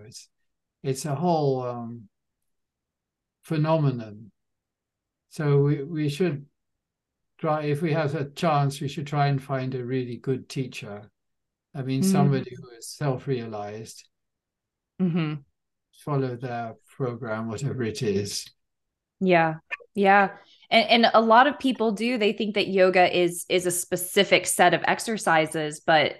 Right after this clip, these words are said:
Speaker 2: a, a lot of the time it's also breathing and holding mudras and, um,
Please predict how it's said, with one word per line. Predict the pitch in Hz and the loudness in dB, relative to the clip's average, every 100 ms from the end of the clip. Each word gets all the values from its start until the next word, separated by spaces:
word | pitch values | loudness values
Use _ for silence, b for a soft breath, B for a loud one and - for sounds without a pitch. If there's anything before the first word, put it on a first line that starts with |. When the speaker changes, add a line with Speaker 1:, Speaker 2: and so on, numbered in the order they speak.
| _ _ | _ _
Speaker 2:
a, | 160 - | -2 2
a | |
lot | 180 185 185 | 6 8 8
of | |
the | 175 | 4
time | 175 175 165 | 0 -2 0
it's | - | 2
also | 151 170 156 | 0 0 -4
breathing | 147 - 165 175 170 160 160 160 156 | -4 -4 2 4 4 4 2 0 -2
and | 147 | -4
holding | 160 156 151 160 | -2 -2 -2 -2
mudras | 226 208 196 185 180 180 175 175 170 | -2 2 4 6 6 6 4 2 0
and, | 156 156 156 b b b b b - | -4 -4 -10 b b b b b -4
um, | 170 160 156 175 | -2 -2 -6 -10